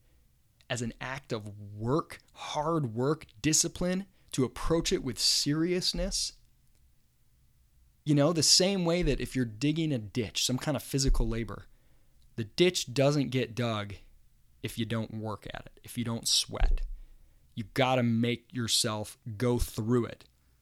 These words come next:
Things don't get imagined if you don't work at it. Your brain in a resting state is not in a state of active imagination.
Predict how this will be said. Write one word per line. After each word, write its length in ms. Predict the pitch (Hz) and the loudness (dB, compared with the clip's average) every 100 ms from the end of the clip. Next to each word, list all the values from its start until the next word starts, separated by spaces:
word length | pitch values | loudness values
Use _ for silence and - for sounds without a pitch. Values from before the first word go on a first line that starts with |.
| _ - - _ _ _ _ _ _ _ _ _ - - _ | _ -20 -20 _ _ _ _ _ _ _ _ _ -20 -20 _
Things 440 | - - 160 165 135 | -10 0 2 4 2
don't 380 | 98 123 135 120 | 0 0 0 -2
get 140 | 127 | -2
imagined 680 | 113 113 113 107 98 98 - _ - | 0 0 -2 -4 -8 -10 -14 _ -20
if 120 | - | -12
you 100 | 117 | -10
don't 340 | 101 113 110 107 - 120 98 | -6 -6 -6 -10 -16 -16 -8
work 280 | 113 113 - | -6 -6 -8
at 140 | - | -10
it. 180 | - - - - - - | -10 -12 -16 -20 -20 0
Your 140 | 139 | 2
brain 520 | 139 135 139 147 160 156 | 4 4 6 6 4 2
in 140 | 131 | 0
a 60 | 120 | -2
resting 560 | 110 123 - - 123 | 0 2 2 2 2
state 480 | - - 113 107 - - _ _ | 2 2 0 -2 -8 -18 _ _
is 200 | 143 113 | -2 0
not 420 | 117 123 127 123 _ _ | 2 2 0 -2 _ _
in 140 | 143 127 | 0 2
a 80 | |
state 480 | 117 - - 113 107 - | 2 2 2 -2 -4 -8
of 100 | 110 | -6
active 320 | 120 113 117 110 | -4 -4 -4 -4
imagination. 760 | 107 104 104 101 101 - - | -4 -4 -6 -8 -10 -12 -14